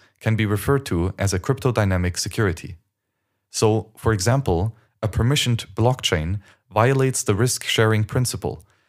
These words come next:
a strictly proof-of-stake technology violates the energy sinking principle, and a money entirely reliant on subsidy for confirmation compensation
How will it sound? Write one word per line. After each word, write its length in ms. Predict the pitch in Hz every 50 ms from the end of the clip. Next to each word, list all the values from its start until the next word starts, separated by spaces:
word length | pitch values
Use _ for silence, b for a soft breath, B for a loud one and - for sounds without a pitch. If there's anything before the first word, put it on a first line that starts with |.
| _ _ _
a 80 | - 92
strictly 480 | - - - 135 131 - 131 131 127
proof-of-stake 760 | 117 - - 143 139 120 - - 117 - - - 139 139 - -
technology 720 | - 104 - 110 117 127 110 98 - - 85 85 92 107 B B B B -
violates 520 | 101 101 104 107 107 107 107 104 - -
the 200 | - - - -
energy 480 | 131 147 147 135 107 - 101 87 - -
sinking 440 | - - - 92 87 - 82 80 80
principle, 520 | - - 90 85 - 87 - 71 - - - _ _ _ _ _ _ _ -
and 120 | 110 107
a 120 | - 107 110
money 340 | 110 110 120 139 147 147 -
entirely 480 | - 110 110 - 127 131 135 131 131 123
reliant 460 | 123 120 120 120 117 98 82 76 - -
on 120 | - 92
subsidy 480 | - - 131 135 - - 98 90 87 82
for 140 | - 104
confirmation 640 | 90 - 101 95 - 98 101 110 120 117 - 101 95
compensation 760 | - - 101 98 101 95 - - 127 127 - 95 85 85 104